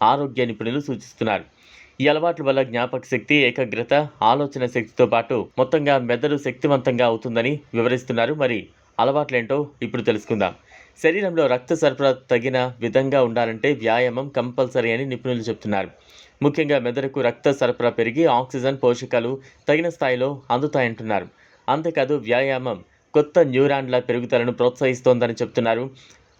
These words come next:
అలా అని మరీ కఠిన వ్యాయామాలు చేయాల్సిన అవసరం లేదని, ఏరోబిక్ వ్యాయామాలు, నడక, జాగింగ్ వంటివి సరిపోతాయని చెప్తున్నారు. యాంటీ ఆక్సిడెంట్లు, గుడ్ ఫ్యాట్స్, విటమిన్లు,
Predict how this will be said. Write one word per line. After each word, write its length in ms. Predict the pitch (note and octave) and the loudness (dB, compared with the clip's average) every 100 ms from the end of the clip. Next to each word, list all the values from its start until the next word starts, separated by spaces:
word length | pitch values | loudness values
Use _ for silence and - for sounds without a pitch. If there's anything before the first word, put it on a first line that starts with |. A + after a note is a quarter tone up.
| - | -2
అలా 160 | D3+ D#3+ | 0 0
అని 160 | C#3+ A2 F#2 - | -2 -6 -8 -2
మరీ 160 | B2 D#3 D3+ | 0 0 -2
కఠిన 260 | C#3 C#3+ C#3+ A#2+ | -8 -4 -2 0
వ్యాయామాలు 500 | B2+ C3+ B2+ B2 B2 | -2 -2 -4 -4 -4
చేయాల్సిన 340 | B2 A#2 A2+ A#2 | 0 0 -2 -4
అవసరం 260 | A2 B2 A#2 | -4 -4 -2
లేదని, 420 | G#2+ A2 B2 E3 - _ _ B2 | 0 0 0 -2 -6 _ _ 0
ఏరోబిక్ 360 | D3+ D#3 D3 D3 A#2 | 2 0 -2 -2 0
వ్యాయామాలు, 560 | A#2+ C3+ C3 B2 B2 D#3 C3 A#2 | -2 -2 -2 -4 -4 -6 -8 -4
నడక, 260 | A#2+ C3 C3 C#3 C3 | -4 -2 0 0 0
జాగింగ్ 380 | A2+ B2 C3 B2 | 0 0 0 -4
వంటివి 480 | A#2+ A#2 B2+ A#2+ F2+ - - | -4 -4 -2 -2 -4 -8 -2
సరిపోతాయని 580 | B2 C#3+ D3 C3+ B2+ B2+ | -2 -2 -2 -2 -2 -6
చెప్తున్నారు. 420 | A2+ A#2+ A2+ F2+ - _ _ _ _ | -10 -4 -4 -4 -8 _ _ _ _
యాంటీ 280 | B2 C#3+ C#3+ A#2+ | -4 -4 -2 -2
ఆక్సిడెంట్లు, 480 | B2 - A#2+ A#2+ D#3 E3+ _ _ C#3 | -2 -2 -2 2 2 0 _ _ 0
గుడ్ 180 | C#3+ C#3+ | 0 -2
ఫ్యాట్స్, 300 | C#3+ D3+ - _ G#2+ | -4 -6 -20 _ -4
విటమిన్లు, 460 | B2 C3+ B2+ A#2+ | -4 -2 -2 0